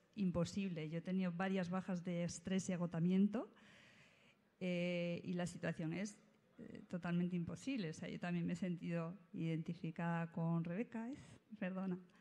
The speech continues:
Eh, y entonces, un poco yo sí que quiero hacer inci-, en, un inciso, ¿no? en todas estas políticas, estas sugerencias y todo lo que se pueda sugerir en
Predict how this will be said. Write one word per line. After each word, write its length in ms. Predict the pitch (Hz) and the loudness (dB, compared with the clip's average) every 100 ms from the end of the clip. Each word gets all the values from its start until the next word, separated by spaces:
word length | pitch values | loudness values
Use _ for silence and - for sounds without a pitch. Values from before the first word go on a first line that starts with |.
| - - - - - - | -20 -20 -20 -20 -20 -4
Eh, 880 | 190 185 185 180 175 170 170 170 - | 0 2 2 2 2 2 2 0 0
y 80 | 185 | -2
entonces, 500 | 175 196 214 214 - - | 0 2 0 -2 -8 -4
un 140 | - 214 | 2 4
poco 240 | 214 220 | 4 2
yo 180 | 208 208 | 2 2
sí 220 | 214 226 | 0 0
que 180 | 208 226 | 0 0
quiero 240 | 220 190 | 0 -2
hacer 240 | 208 214 208 | -2 -2 2
inci-, 540 | 202 214 220 196 196 | 2 2 2 0 0
en, 380 | - 185 - - | 0 0 -2 -4
un 120 | - 214 | 2 2
inciso, 640 | 208 - 240 - - 196 | 2 0 -2 -4 -4 -2
¿no? 220 | 208 277 | 0 0
en 180 | 240 190 | 2 2
todas 260 | 196 202 | 2 2
estas 260 | 214 208 208 | 2 -2 -4
políticas, 560 | - 202 226 226 208 196 | 0 0 0 -2 -2 -2
estas 180 | 208 | -4
sugerencias 760 | 190 202 208 226 220 214 190 190 | -8 -2 0 2 0 -2 -2 -2
y 60 | 208 | -4
todo 300 | - 214 220 | 0 2 2
lo 100 | 220 | 2
que 60 | |
se 120 | 214 | -2
pueda 180 | 208 214 | -4 -6
sugerir 420 | 208 214 208 214 | -6 -6 -6 -4
en 140 | 220 | -4